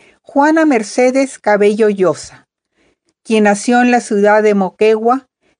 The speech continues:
el diecisiete de febrero de mil ochocientos cuarenta y dos.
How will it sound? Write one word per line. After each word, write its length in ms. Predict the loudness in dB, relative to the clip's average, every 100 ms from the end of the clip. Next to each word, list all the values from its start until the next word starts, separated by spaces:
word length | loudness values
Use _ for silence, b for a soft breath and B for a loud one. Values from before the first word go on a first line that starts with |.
| -4
el 140 | 0
diecisiete 680 | 0 -2 -6 -2 -2 0 0
de 160 | 0 0
febrero 600 | 0 0 0 0 -2 -8 _
de 180 | -4 0
mil 240 | 0 0 0
ochocientos 720 | -2 -6 -4 -4 -4 -6 -8
cuarenta 440 | -4 -4 -4 -8
y 80 | -12
dos. 320 | -14 -20 _